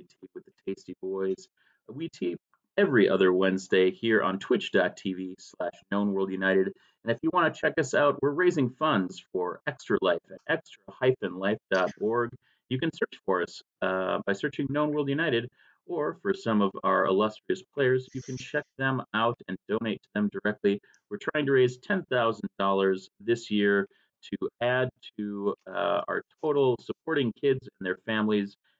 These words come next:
at Gillette's Children's Specialty Healthcare here in the Minneapolis-Saint Paul metro area in greater Minnesota.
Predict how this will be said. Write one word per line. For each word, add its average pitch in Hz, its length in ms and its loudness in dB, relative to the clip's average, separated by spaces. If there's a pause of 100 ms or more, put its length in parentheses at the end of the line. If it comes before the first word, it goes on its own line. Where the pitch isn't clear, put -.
(120)
at 98 220 -4
Gillette's 123 500 -6
Children's 101 500 -6
Specialty - 640 -10
Healthcare 98 520 -2 (100)
here 95 160 -4
in 90 100 -4
the 90 60 -12
Minneapolis-Saint 92 880 -8
Paul 90 260 -6 (320)
metro 113 540 0
area 104 360 4
in 82 200 -8
greater 101 340 2
Minnesota. 92 640 -4